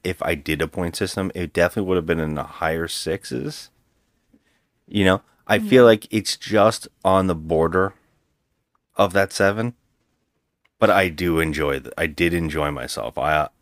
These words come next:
Speaker 1: I really, we, I'm lucky. We, we, we did have great sound and a great picture.
Speaker 2: Yeah.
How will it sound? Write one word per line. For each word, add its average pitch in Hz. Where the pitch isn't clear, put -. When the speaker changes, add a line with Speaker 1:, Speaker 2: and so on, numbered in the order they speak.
Speaker 1:
I 85
really, 98
we, 110
I'm 113
lucky. 101
We, 92
we, 101
we 107
did 87
have 73
great 76
sound 78
and 82
a 80
great 78
picture. -
Speaker 2:
Yeah. -